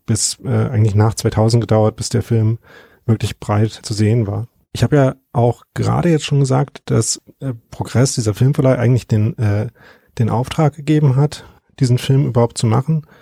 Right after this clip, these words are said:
Und auch darüber haben, äh, Ernst Kanzler und Burkhard Traxler, Traxel ein bisschen was, äh, gesagt. Und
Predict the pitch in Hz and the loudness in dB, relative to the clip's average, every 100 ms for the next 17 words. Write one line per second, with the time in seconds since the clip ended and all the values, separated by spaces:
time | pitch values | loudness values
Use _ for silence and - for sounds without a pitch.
0 | _ _ _ _ - 120 120 - 123 - | _ _ _ _ 0 2 0 0 -2 0
1 | 120 139 113 117 117 - 123 120 - 117 | 0 2 2 2 -2 -4 -2 -4 0 -2
2 | - 120 139 135 131 113 113 - 120 120 | 0 0 0 0 0 0 -2 -2 -2 -2
3 | - 123 117 - 120 131 _ _ - 127 | -2 -4 -2 0 0 0 _ _ -2 -2
4 | - 107 131 - _ 117 123 147 113 - | 0 0 0 -2 _ -2 2 2 0 -2
5 | 120 113 - 117 120 151 - 123 127 117 | -2 -2 -2 -2 -2 -2 -6 -4 0 0
6 | 120 | 0